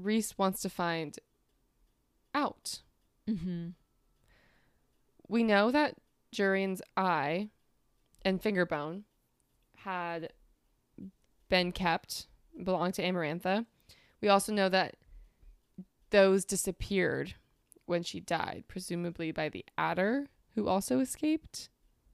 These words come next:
Speaker 1: took them.
Speaker 2: Oh, yeah, yeah, yeah.
Speaker 1: And we know that the massacres at the temples that we heard about a few chapters ago, that's, we think, related.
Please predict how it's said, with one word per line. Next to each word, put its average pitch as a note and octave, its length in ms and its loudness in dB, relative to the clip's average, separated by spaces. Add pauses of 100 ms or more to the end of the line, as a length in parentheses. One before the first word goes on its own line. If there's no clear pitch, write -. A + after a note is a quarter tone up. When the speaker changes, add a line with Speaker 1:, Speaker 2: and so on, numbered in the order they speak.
(280)
Speaker 1:
took C4+ 220 -2
them. D4+ 260 0
Speaker 2:
Oh, G3+ 720 4
yeah, E3+ 300 -6
yeah, D#3 180 -8
yeah. D3+ 200 -12 (1200)
Speaker 1:
And A#3 340 4
we A3+ 120 4
know A#3 680 6
that G3 280 4
the F#3 60 0
massacres A3 960 4
at G3 140 0
the F3+ 80 -2
temples G#3+ 640 0
that - 160 0
we G3+ 120 0
heard G3 200 0
about G#3+ 240 4
a A3+ 60 2
few A3+ 160 -4
chapters A#3 500 -2
ago, C4+ 400 -2 (1160)
that's, - 640 0 (240)
we G3 120 2
think, F3 360 0
related. D#3 520 -4